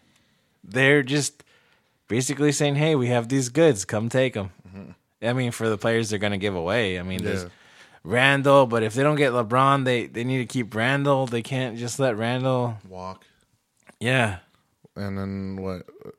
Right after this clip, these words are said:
Speaker 2: I T leaves? Well, he's leaving
Speaker 1: I T,
Speaker 2: after the
Speaker 1: I T
Speaker 2: season.
Speaker 1: has to, has to leave. If LeBron's coming, he has to leave. It's guaranteed he has to leave. But, I mean, well, LeBron James has his kids in,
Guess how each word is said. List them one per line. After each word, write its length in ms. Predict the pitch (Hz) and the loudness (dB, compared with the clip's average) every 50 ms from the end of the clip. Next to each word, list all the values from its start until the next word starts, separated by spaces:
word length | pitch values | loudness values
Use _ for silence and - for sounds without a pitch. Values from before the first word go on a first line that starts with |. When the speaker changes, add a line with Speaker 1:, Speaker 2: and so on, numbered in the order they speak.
| _ _ _ | _ _ _
Speaker 2:
I 140 | - 101 101 | -8 -8 -8
T 580 | 95 - - - 104 101 98 98 98 95 98 104 - _ - | -8 -10 -10 -10 -8 -8 -8 -8 -8 -10 -12 -14 -18 _ -16
leaves? 460 | 92 92 92 95 98 101 101 95 - _ _ _ _ _ _ _ _ _ _ _ _ _ _ _ _ _ _ _ _ _ _ _ _ | -12 -10 -8 -8 -6 -8 -8 -10 -14 _ _ _ _ _ _ _ _ _ _ _ _ _ _ _ _ _ _ _ _ _ _ _ _
Well, 160 | - 95 95 | -10 -8 -8
he's 160 | 92 92 90 | -8 -8 -6
leaving 300 | 92 95 101 101 95 92 | -6 -6 -4 -4 -6 -6
Speaker 1:
I 20 | 90 | -8
T, 60 | 92 | -8
Speaker 2:
after 180 | 92 87 - 92 | -10 -8 -6 -6
the 60 | 101 | -6
Speaker 1:
I 40 | 98 | -6
T 40 | 87 | -4
Speaker 2:
season. 160 | 104 101 95 | -6 -6 -6
Speaker 1:
has 320 | 95 95 95 95 95 95 | -6 -4 -4 -4 -4 -6
to, 180 | - 80 73 - - | -8 -12 -14 -14 -16
has 360 | - 87 85 82 - - - - | -16 -16 -16 -16 -16 -16 -16 -18
to 40 | - - | -18 -20
leave. 240 | 82 - - - _ _ _ _ _ _ _ | -20 -20 -20 -20 _ _ _ _ _ _ _
If 160 | - 101 92 101 | -14 -12 -8 -6
LeBron's 480 | 107 101 92 104 110 110 113 117 107 - | -6 -6 -4 -2 -2 -2 -2 -4 -4 -6
coming, 280 | - 113 110 107 101 | -6 -6 -6 -6 -6
he 160 | 98 101 95 | -6 -8 -8
has 280 | 90 85 80 85 - - | -8 -8 -10 -12 -14 -14
to 80 | - 73 | -16 -18
leave. 240 | 67 64 67 71 - _ _ _ _ _ _ _ _ _ _ _ _ _ _ _ _ _ _ _ _ _ _ _ _ _ _ _ _ _ | -20 -20 -20 -20 -20 _ _ _ _ _ _ _ _ _ _ _ _ _ _ _ _ _ _ _ _ _ _ _ _ _ _ _ _ _
It's 100 | _ - | _ -12
guaranteed 580 | - 104 101 92 82 73 71 - 80 78 76 73 | -8 -6 -4 -4 -6 -8 -10 -14 -14 -14 -16 -16
he 100 | - - - | -18 -18 -18
has 200 | - - - - | -18 -18 -18 -18
to 60 | 87 | -18
leave. 300 | - - - - - _ _ _ - - - - | -18 -18 -18 -20 -20 _ _ _ -20 -20 -12 -6
But, 160 | - 120 120 127 | -2 0 0 2
I 60 | 139 | 2
mean, 340 | 139 139 139 131 113 107 - _ _ _ _ _ _ - | 0 0 -2 -2 -4 -6 -10 _ _ _ _ _ _ -6
well, 200 | 104 117 120 120 | -2 -2 -2 0
LeBron 260 | 110 131 131 139 143 | 2 2 2 2 2
James 260 | 139 135 139 139 120 | 2 0 0 0 0
has 180 | 139 135 131 123 | 2 2 2 0
his 100 | 120 104 | -2 -4
kids 300 | - - 147 143 131 123 | 0 2 4 4 4 2
in, 220 | 123 117 110 104 | 0 -2 -4 -4